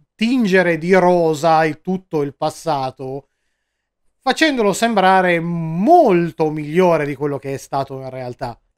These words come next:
Sì, vi divertivate un sacco a quella campagna di Mutant and Mastermind che tenevate al liceo, ci mancherebbe altro, avevate diciassette anni e il più grosso problema che avevate nella vita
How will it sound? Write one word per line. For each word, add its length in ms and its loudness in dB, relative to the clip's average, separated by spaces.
Sì, 460 0
vi 220 -2
divertivate 840 -2
un 220 -2
sacco 640 -4
a 160 2
quella 460 0
campagna 840 -4
di 300 -4
Mutant 640 -4
and 160 -8
Mastermind 1000 -4
che 320 -2
tenevate 600 -6
al 120 -6
liceo, 680 -6
ci 140 -16
mancherebbe 600 -2
altro, 580 -2
avevate 440 -2
diciassette 800 -6
anni 460 -4
e 40 -4
il 80 -8
più 100 -20
grosso 420 -4
problema 480 -6
che 60 -12
avevate 400 -6
nella 240 -8
vita 520 -8